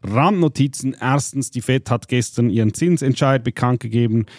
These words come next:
Es bleibt vorerst alles beim Alten, äh, die gleiche Richtung wie die E Z B. Bleibt abzuwarten, was in einem Monat passiert. Bleibt abzuwarten, was bei der E Z B in ein paar Wochen passiert. Dann eine neue Auswertung der Handelszeitung zu Preisen von Eigenheimen in der Schweiz. Kurz zusammengefasst, in den letzten zehn Jahren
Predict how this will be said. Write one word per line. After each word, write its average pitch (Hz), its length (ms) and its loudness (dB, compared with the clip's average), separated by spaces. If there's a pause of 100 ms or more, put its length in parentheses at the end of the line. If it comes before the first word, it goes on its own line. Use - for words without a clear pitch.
(160)
Es - 140 -12
bleibt 110 380 0
vorerst 113 640 0
alles 110 380 0
beim 98 240 0
Alten, 107 580 0
äh, 101 300 0
die 90 140 -8
gleiche 104 340 0
Richtung 104 340 0
wie 95 80 0
die 87 160 -6
E 104 120 0
Z - 240 -6
B. 101 180 2 (260)
Bleibt 104 300 0
abzuwarten, 101 560 -2
was 98 160 -4
in 95 120 -6
einem 92 340 -4
Monat 139 400 2
passiert. 123 380 0
Bleibt 101 200 -4
abzuwarten, 98 560 -4
was 95 180 -4
bei 95 200 -4
der 90 120 -8
E 98 200 -4
Z - 180 -10
B 92 140 -2
in 92 100 -2
ein 92 120 -4
paar 92 280 0
Wochen 104 380 0 (420)
passiert. 131 540 0
Dann 143 140 4
eine 151 240 4
neue 151 340 4
Auswertung 139 640 2
der 104 160 -4
Handelszeitung 127 720 0
zu 110 100 -6
Preisen 113 400 0
von 104 180 -2
Eigenheimen 117 680 0
in 110 100 2
der 101 80 -2
Schweiz. 104 420 -6
Kurz - 320 -8
zusammengefasst, 127 840 -2
in 110 80 0
den 113 140 2
letzten 139 420 0
zehn 127 320 2
Jahren 110 400 2